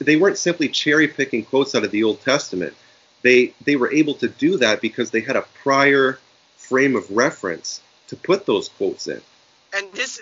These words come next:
Speaker 2: this, this is also what Barker discusses in regards to the extra canonical texts.
Speaker 1: Mm-hmm.
Speaker 2: You know,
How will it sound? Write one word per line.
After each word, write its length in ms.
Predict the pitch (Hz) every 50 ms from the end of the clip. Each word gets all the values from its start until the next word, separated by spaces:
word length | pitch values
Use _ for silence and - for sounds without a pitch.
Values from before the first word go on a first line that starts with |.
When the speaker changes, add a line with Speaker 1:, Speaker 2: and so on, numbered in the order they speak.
| 196 196
Speaker 2:
this, 320 | 180 240 262 247 247 226 202 196
this 220 | 190 233 254 254
is 160 | 277 269 226 226
also 400 | 226 220 220 226 220 - 220 196
what 240 | 185 196 185 156 143
Barker 360 | 180 196 214 226 - - 196
discusses 720 | 170 190 185 175 - - - 185 180 180 - 185 175 156
in 120 | 170 170 151
regards 580 | 165 151 143 165 180 185 185 180 175 147 - -
to 400 | - - 170 165 165 160 156 143 _ _ _ _ _ _ _
the 320 | 143 165 170 170 165 170 - -
extra 320 | 180 190 180 - - 196 170
canonical 640 | _ - 185 170 170 170 175 175 170 160 _ 156 147
texts. 600 | - - 233 247 185 - _ _ - - - - _ _ _ _ _ _ -
Speaker 1:
Mm-hmm. 180 | 117 107 113 135
Speaker 2:
You 80 | 131
know, 320 | - 170 170 170 170 170